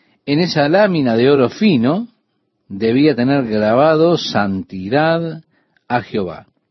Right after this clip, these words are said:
Estará sobre la frente de Aarón, continúa diciendo, y llevará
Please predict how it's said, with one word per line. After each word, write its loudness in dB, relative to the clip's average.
Estará 0
sobre 0
la 2
frente 0
de 4
Aarón, 2
continúa -4
diciendo, -4
y -4
llevará 2